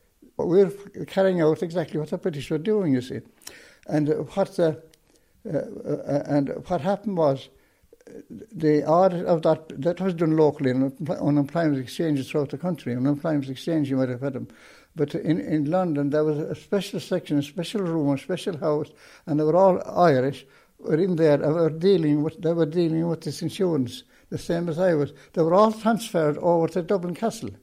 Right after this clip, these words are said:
They were all transferred, and I joined them. <laughs> That was my job. I joined the crowd who had already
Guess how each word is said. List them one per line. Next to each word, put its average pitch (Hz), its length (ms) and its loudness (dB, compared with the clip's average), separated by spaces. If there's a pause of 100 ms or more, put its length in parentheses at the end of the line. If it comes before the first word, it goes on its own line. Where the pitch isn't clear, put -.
(320)
They 165 80 2
were 185 100 4
all 165 160 8
transferred, 160 460 -2
and 170 160 0
I 185 140 2
joined 180 400 0
them. 131 340 0
<laughs> - 140 -20
That - 160 -6
was - 160 -10
my 165 180 2
job. 151 240 0
I 156 140 2
joined 190 340 0
the 196 80 -4
crowd 160 320 0
who 160 80 -2
had 151 100 0
already 180 360 2